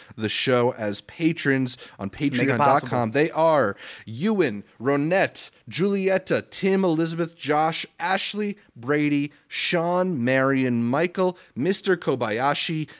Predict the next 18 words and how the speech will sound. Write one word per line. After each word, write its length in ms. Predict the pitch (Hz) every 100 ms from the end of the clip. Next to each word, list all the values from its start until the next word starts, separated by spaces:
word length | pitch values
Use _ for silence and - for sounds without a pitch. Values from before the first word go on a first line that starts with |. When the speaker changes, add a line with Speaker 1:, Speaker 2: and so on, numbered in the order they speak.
| 117
Speaker 1:
Nick 300 | 143 202 -
the 160 | 127 117
Monty, 680 | 110 131 151 - 254 240 - - -
LaShawn, 720 | 120 - - 190 185 185 180 - _
Devesh, 640 | 131 117 113 160 180 - - _ -
Nick, 540 | 113 143 185 202 - _ _
and 380 | 175 196 208 180
Diana. 840 | 165 160 160 160 185 214 151 139 - - -
Our 100 | 120
Academy 720 | 117 - - 220 277 156 113
level 280 | 104 98 95
members 460 | 98 95 95 95 -
are 160 | 147 147
Tushar, 960 | - 123 - - 131 156 131 101 85 - - _ -
Cademan, 760 | - 139 156 165 110 87 71 _ _ -
Connor, 640 | - 139 160 160 139 - _ _ -
Pete, 540 | - 156 165 120 - _ _ -
May, 640 | 110 143 160 156 110 80